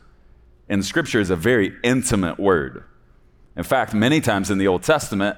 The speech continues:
it's used to describe the intimate connection between husband and wife. This word knows is extremely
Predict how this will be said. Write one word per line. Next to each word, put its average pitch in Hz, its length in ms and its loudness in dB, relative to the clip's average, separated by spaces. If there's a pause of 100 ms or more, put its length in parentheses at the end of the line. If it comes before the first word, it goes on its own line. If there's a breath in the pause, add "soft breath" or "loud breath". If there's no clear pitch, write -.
it's 104 260 0
used 127 320 0
to 104 60 -6
describe 101 880 0
the 98 140 0
intimate 110 400 -2
connection 98 500 -2
between 101 280 -2
husband 107 320 0
and 113 120 -2
wife. - 360 -2 (880)
This 127 180 2
word 139 240 4
knows 120 840 2 (240 soft breath)
is 113 220 2
extremely 135 1600 2